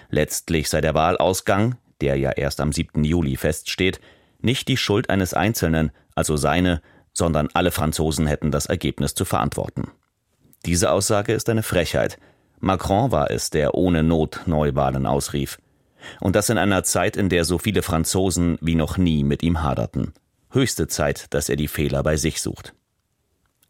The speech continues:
Findet die Rhein-Neckar-Zeitung aus Heidelberg. Bei Zeit Online ist von einem historischen Moment die Rede.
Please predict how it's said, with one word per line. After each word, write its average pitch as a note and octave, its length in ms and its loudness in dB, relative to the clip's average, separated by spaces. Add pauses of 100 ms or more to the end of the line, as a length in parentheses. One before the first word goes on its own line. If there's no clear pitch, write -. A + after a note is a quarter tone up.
(280)
Findet F2+ 460 0
die F#2+ 120 0
Rhein-Neckar-Zeitung C#2+ 880 0
aus F#2+ 200 -2
Heidelberg. - 440 -6 (2250)
Bei G2+ 180 4
Zeit A2 380 0
Online F2+ 440 4
ist F#2+ 200 -2
von F#2 160 2
einem F#2 340 0
historischen F#2 720 -2
Moment F2+ 520 0
die C2+ 100 -2
Rede. A#1+ 360 -4